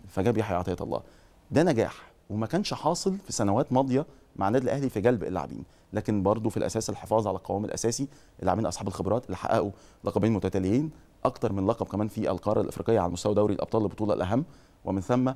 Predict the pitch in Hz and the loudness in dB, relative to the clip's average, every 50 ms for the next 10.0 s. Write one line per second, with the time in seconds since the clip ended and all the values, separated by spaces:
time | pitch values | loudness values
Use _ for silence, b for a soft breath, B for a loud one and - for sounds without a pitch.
0 | - - - - _ - - 98 - - - 110 104 - - - - 123 127 120 | -4 -10 -20 -20 _ -6 -4 -4 -2 0 2 2 2 2 0 0 0 2 2 2
1 | 110 98 - 127 107 - 127 120 113 98 90 - - - - - 127 123 104 98 | 0 -2 -2 -4 0 2 2 4 4 4 2 -2 -6 -6 -2 2 2 4 4 2
2 | 95 92 110 117 113 117 123 113 104 95 120 113 98 92 - 98 107 104 101 101 | 2 2 2 2 2 2 2 2 4 4 4 4 2 -2 -4 -2 -2 -2 0 2
3 | 107 110 110 104 107 117 b b b b b b _ - 107 - - - - - | 2 0 2 2 0 0 b b b b b b _ -8 -8 -6 -6 -4 0 0
4 | 131 135 135 110 92 - - - 139 151 127 - 107 117 110 107 80 104 113 110 | 2 2 2 2 2 2 4 4 4 4 2 0 -2 -2 -2 -2 -2 -2 -2 -2
5 | 117 117 b b b b b _ _ _ - 139 147 147 123 107 - - 101 104 | -4 -4 b b b b b _ _ _ 2 2 4 4 2 0 0 0 0 0
6 | 104 - 104 98 - 87 98 95 95 - - 139 143 123 104 95 104 117 123 127 | 0 -2 -2 -2 -2 -2 -2 -4 -2 0 0 2 2 0 0 2 4 4 4 4
7 | 135 156 - b b b b b b b b b b _ - - 98 110 120 127 | 2 0 -4 b b b b b b b b b b _ -4 0 2 2 2 2
8 | - - - - - - - - 101 104 101 101 98 98 90 - 95 98 - - | 0 -4 -8 -20 -20 -6 -2 0 0 0 0 0 -2 -2 -2 -2 -2 0 0 4
9 | 110 110 117 131 135 113 90 - - - 95 - 95 - - - 117 - 113 | 4 6 6 6 4 2 0 -2 -6 -8 -4 -4 -4 -4 -4 -4 -6 -6 -6